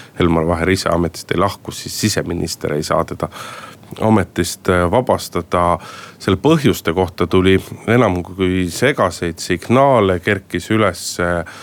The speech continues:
sotsiaaldemokraat Hannes Rummi eelmise aasta purjuspea autosõidu teema, mida siis justkui Elmar Vaher väidetavalt olla varjanud või kinni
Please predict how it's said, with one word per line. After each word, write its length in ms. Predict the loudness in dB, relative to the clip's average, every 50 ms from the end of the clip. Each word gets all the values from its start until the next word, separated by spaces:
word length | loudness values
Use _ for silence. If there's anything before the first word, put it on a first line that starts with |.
| -18 -20 -20 -16 -6
sotsiaaldemokraat 1040 | -2 -2 0 2 2 2 2 2 2 0 -2 -2 -2 -2 -2 -2 -4 -10 -18 -14 -8 -2
Hannes 460 | 0 2 4 4 4 2 0 -2 -2
Rummi 800 | 2 4 4 6 6 6 6 6 6 6 6 4 4 2 0 -4 -8 -20 -20 -20 -8 -2
eelmise 420 | 0 2 2 2 2 0 0 0 2
aasta 520 | 4 4 2 2 -2 -4 -4 -2 -2 -2
purjuspea 880 | 0 0 2 2 2 2 0 0 -2 0 2 2 2 2 2 2 2 4
autosõidu 640 | 4 2 2 0 -2 -2 0 0 0 0 0 0 0
teema, 320 | 2 2 2 2 0 0 0
mida 260 | -2 -2 -2 -4 -6
siis 280 | -6 -6 -8 -4 2 2
justkui 440 | 4 4 2 0 -2 0 2 2
Elmar 300 | 4 4 2 2 2 0
Vaher 240 | 0 0 0 -2 0 0
väidetavalt 580 | 0 0 0 -2 -8 -8 -8 -8 -6 -6 -4
olla 200 | -4 -2 -2 -2 2
varjanud 520 | 2 2 4 4 4 2 2 0 -4 -6
või 160 | -6 -8 -6 -2
kinni 320 | 2 4 6 6 6